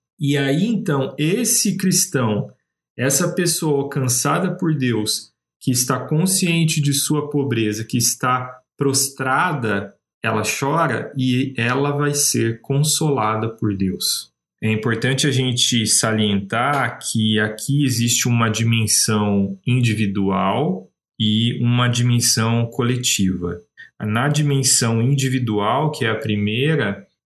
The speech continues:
a gente percebe pela atuação do Espírito Santo em nós o quanto nós somos pobres de espírito e nós choramos por isso.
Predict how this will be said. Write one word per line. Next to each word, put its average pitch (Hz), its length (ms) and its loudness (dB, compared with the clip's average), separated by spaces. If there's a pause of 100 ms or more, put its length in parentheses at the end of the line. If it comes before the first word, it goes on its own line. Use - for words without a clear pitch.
a 113 120 0
gente 123 540 0
percebe 104 840 0
pela 110 400 0
atuação 117 680 0
do 175 100 2
Espírito 143 440 0
Santo 117 460 2
em 113 100 2
nós 92 560 0 (420)
o 101 140 -4
quanto 110 300 0
nós 101 160 0
somos 101 320 0
pobres 95 440 -2
de 95 80 -2
espírito 123 580 0
e 139 40 2
nós 135 180 0
choramos 151 680 0
por 135 240 -2
isso. - 440 -2